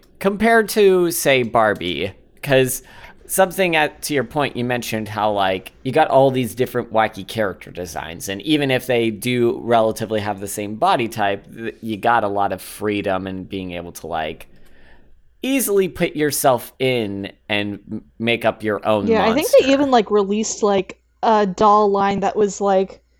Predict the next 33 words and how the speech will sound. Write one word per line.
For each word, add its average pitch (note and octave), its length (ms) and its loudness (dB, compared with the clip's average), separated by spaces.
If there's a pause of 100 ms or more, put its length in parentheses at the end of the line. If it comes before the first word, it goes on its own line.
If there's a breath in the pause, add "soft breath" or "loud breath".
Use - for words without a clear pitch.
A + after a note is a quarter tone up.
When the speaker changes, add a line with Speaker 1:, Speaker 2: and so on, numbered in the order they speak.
(260)
Speaker 2:
you G#3+ 120 -2
could G#3 200 2
buy, G3+ 220 6
like, G3 260 2
different G3 380 -4
mix G3 400 -4
and F#3+ 140 0
match F3 380 -4
parts F#3+ 520 -2
and F#3 160 -6
then, F#3 160 -6
like, F3+ 220 -6
combine F3+ 480 -6
them F#3 180 -6
together, F#3+ 640 -2
like, - 220 -8
click - 280 -6
the G3 60 -10
pieces F#3+ 380 -10
together G3+ 400 -2
to G3 100 -12
kinda F#3+ 240 -8
create G3 260 -6
your F3+ 160 -8
own F#3+ 220 -6
monster F#3+ 380 -6
design. A#3 520 -6 (120)
Speaker 1:
I B2 100 2
gotta B2+ 160 2
say, A2+ 240 2
this A2+ 240 -2
thing G#2 460 -2
is F#2 200 -8